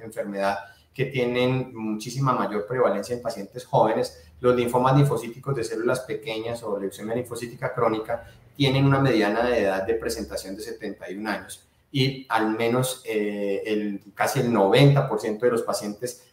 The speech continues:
tienen al menos una condición médica de base. Entonces, la invitación realmente, eh, como ustedes ven, es una epidemiología supremamente heterogénea con muchísimos subgrupos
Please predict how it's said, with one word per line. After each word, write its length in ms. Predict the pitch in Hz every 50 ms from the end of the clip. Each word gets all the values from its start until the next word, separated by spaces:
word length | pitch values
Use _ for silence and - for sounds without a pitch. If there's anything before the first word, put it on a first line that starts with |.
| _ _ _
tienen 360 | - 127 120 113 120 123 123
al 220 | 120 113 107 101 101
menos 340 | 104 107 120 120 - -
una 240 | 123 123 120 120 120
condición 500 | - 120 113 107 104 - - 101 101 104
médica 400 | 107 107 107 107 107 107 98 98
de 120 | 101 98 92
base. 440 | 90 - - - - - - - -
Entonces, 340 | 117 - 123 123 135 156 151
la 120 | 147 143
invitación 640 | 139 139 131 120 - - - - - 139 135 135 143 151
realmente, 720 | 151 156 156 156 156 151 147 139 139 147 165 170 - - _ _ _ _ _ _ _ -
eh, 280 | 123 120 117 117 113
como 200 | - 120 120 117
ustedes 300 | 117 117 120 123 123 127
ven, 180 | 135 143 139 143
es 160 | 143 139 139
una 320 | 135 135 139 143 143 143 117
epidemiología 840 | 113 120 117 110 110 107 107 107 107 123 123 135 139 139 139 - - -
supremamente 680 | - - 117 - - 127 139 147 151 147 139 139 151
heterogénea 720 | 147 139 - - 110 107 107 120 117 117 123 139 147 147 143
con 200 | 123 113 - 104
muchísimos 640 | 101 98 - - 123 113 - 139 143 143 143 143 131
subgrupos 680 | 113 101 - 120 123 123 - - 139 139 - - -